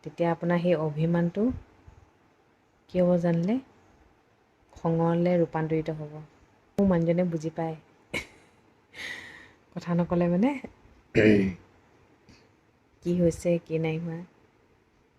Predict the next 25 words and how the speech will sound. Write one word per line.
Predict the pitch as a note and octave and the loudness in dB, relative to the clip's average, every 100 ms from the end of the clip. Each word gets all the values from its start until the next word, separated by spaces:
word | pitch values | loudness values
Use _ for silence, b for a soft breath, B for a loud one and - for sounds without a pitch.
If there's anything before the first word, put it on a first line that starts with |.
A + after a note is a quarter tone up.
| _ _ _ _ _ _ _ | _ _ _ _ _ _ _
একো | E3+ - A3 | -12 2 4
নকওঁ, | G#3+ F3 E3+ A3 - - - - - - - - - | 4 2 -2 -2 -10 -20 -20 -20 -20 -20 -20 -20 -8
মানে | F3+ F#3 | -4 -4
ভাবোঁ | D3 D3+ F3 | -2 0 0
আৰু, | E3 E3 F3 b b b b _ _ | 2 -2 -6 b b b b _ _
উম, | E3 D#3+ D#3+ D#3+ D#3+ E3 E3 D#3+ - _ D#3 | -18 -14 -14 -14 -14 -16 -16 -18 -20 _ -12
বুজি | D#3 D3+ | -8 -6
পায় | D#3 D#3 | -4 -4
নে | D3+ D3+ | -4 -4
নাপায়, | D3+ D#3 D#3+ - | -8 -10 -12 -14
কিন্তু | _ D#3 D#3+ | _ -6 -6
বুজি | D#3 D3 D3+ | -8 -12 -10
পায়। | D#3+ D3+ D3+ - | -8 -8 -10 -16
তেতিয়া | - E3+ F3 | -10 -4 -2
ভাল | E3 D#3+ | 2 2
লাগে | D#3 D3+ | 2 0
ন? | D#3 G3 _ _ _ _ _ _ _ _ _ | -6 -12 _ _ _ _ _ _ _ _ _
বুজি | D#3+ E3 F3+ F3 | -4 0 0 -2
পোৱা | - - F#3+ | -8 -2 0
মানুহৰ | F#3 E3+ E3+ | 0 0 2
আগত | E3+ E3+ | 2 2
অভিমান | E3 D#3 D#3+ D#3+ | 2 2 0 -2
কৰি | D#3+ D#3+ | -2 -2
ভাল | D#3+ D#3 | -2 -2
লাগে। | D#3 D3 D3 | -2 -4 -10